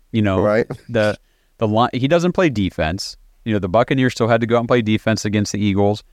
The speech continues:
Speaker 1: shut them down and everything. Now, take nothing away. Baker had a very good game. He played very well
Speaker 2: Yeah.
Speaker 1: in that game, led them to that victory. But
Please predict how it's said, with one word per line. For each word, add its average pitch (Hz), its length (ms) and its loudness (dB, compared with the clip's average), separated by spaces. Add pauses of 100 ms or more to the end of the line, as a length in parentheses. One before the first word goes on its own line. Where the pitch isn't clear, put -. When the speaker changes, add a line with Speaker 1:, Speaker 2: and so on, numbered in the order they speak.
(160)
Speaker 1:
shut - 320 0
them 120 180 2
down 104 280 4
and 98 100 0
everything. 101 360 0
Now, 95 220 2 (280)
take 139 160 0
nothing 175 260 0
away. 185 120 2
Baker 107 300 0
had 147 140 2
a 131 60 -2
very 92 360 0
good 131 220 -2
game. 85 200 -2
He 78 80 -4
played 82 280 -4
very 104 240 2
well 123 200 0
Speaker 2:
Yeah. 107 140 2
Speaker 1:
in 110 60 -4
that 113 60 -8
game, 107 300 0 (480)
led 107 220 2
them 127 160 2
to 120 100 2
that 110 220 2
victory. 98 640 0 (580)
But 92 380 2